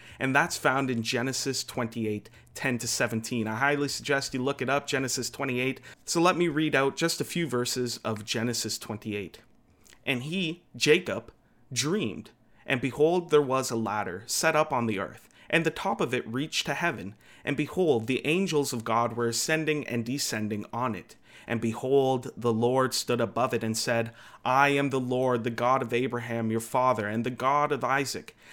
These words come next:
The land on which you lie I will give to you and your offspring. Behold, I am with you,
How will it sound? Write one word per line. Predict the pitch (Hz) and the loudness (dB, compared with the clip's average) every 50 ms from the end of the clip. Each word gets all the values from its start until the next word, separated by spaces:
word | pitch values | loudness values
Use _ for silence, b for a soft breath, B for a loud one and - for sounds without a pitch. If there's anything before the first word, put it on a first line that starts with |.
| B B | B B
The | - 131 | -2 0
land | 135 135 143 151 165 170 156 | 2 2 4 4 4 4 4
on | 151 147 143 | 2 4 2
which | 151 147 - | 0 0 0
you | 143 127 | -2 0
lie | 120 127 131 127 135 135 131 | 2 2 2 2 2 2 2
I | 123 123 | 4 2
will | 123 117 117 | 2 0 -2
give | 117 113 123 156 165 - - | -4 -2 -2 -2 -2 -2 -4
to | - 123 | -6 -4
you | 123 127 139 135 135 135 - - - | -2 0 0 0 0 -2 -4 -4 -4
and | 120 117 117 | -2 0 0
your | 120 117 117 - - | 0 0 -2 -2 -4
offspring. | 107 107 113 - - - - 107 98 85 85 95 - _ _ B B B B B B | -4 -4 -4 -6 -6 -8 -8 -8 -8 -8 -14 -18 -20 _ _ B B B B B B
Behold, | B 123 110 - - 147 156 160 160 151 | B -4 -2 4 6 6 8 8 6 4
I | 131 127 | 4 2
am | 131 127 123 120 | 2 2 2 2
with | 127 147 147 - - | 2 2 2 2 -2
you, | 117 104 98 95 | -4 -4 -4 -4